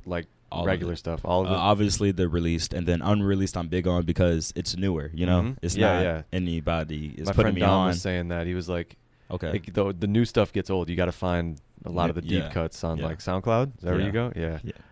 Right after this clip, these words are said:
Speaker 1: Don't tell people where to find it, though,
Speaker 2: No.
Speaker 1: 'cause
Speaker 2: No.
Speaker 1: <laughs> you gotta gatekeep that.
Speaker 2: Yeah.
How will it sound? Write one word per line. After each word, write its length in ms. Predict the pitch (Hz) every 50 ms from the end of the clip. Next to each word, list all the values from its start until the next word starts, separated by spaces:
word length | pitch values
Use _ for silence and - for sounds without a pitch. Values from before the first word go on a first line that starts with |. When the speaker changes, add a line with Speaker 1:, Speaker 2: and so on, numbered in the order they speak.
| - - -
Speaker 1:
Don't 160 | 110 120 117
tell 140 | - 131 123
people 220 | - 123 113 107
where 100 | 110 107
to 60 | 98
find 260 | - - 110 104 98 85
it, 120 | 76 -
though, 140 | - 87 87
Speaker 2:
No. 200 | 90 90 85 78
Speaker 1:
'cause 180 | 78 - - - - - - -
Speaker 2:
No. 100 | - -
Speaker 1:
<laughs> 540 | - - - 190 - - - - - - -
you 80 | 107 98
gotta 160 | 113 101 101
gatekeep 380 | - 113 110 - - 95 82 -
that. 220 | - 90 85 - - -
Speaker 2:
Yeah. 80 | 64